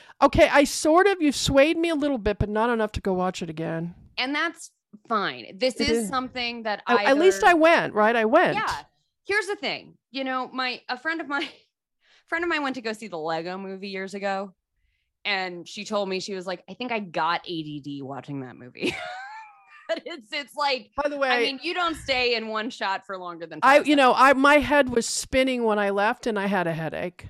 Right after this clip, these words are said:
Speaker 1: I
Speaker 2: It's,
Speaker 1: did.
Speaker 2: it's a little bit like
Speaker 1: Yeah.
Speaker 2: that. It's like, I mean, it should come with a warning at the front that's like, you know, "May cause seizures," one of those, like,
Speaker 1: Well,
Speaker 2: sort of
Speaker 1: or,
Speaker 2: effects.
Speaker 1: or, you know, where it says chapter two, just let that sit for ten seconds rather than five,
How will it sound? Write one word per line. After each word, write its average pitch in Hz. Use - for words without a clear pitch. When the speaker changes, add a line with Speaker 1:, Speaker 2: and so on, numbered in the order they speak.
Speaker 1:
I 277
Speaker 2:
It's, 185
Speaker 1:
did. 226
Speaker 2:
it's 302
a 311
little 349
bit 269
like 208
Speaker 1:
Yeah. 165
Speaker 2:
that. 160
It's 196
like, 226
I 240
mean, 240
it 233
should 262
come 247
with 233
a 226
warning 196
at 190
the 202
front 190
that's 196
like, 180
you 180
know, 170
"May 175
cause 175
seizures," 185
one 180
of 165
those, 165
like, 165
Speaker 1:
Well, 277
Speaker 2:
sort 320
of 359
Speaker 1:
or, 247
Speaker 2:
effects. 190
Speaker 1:
or, 269
you 262
know, 226
where 247
it 247
says 247
chapter 254
two, 233
just 240
let 277
that 208
sit -
for 196
ten 254
seconds 160
rather 175
than 165
five, 180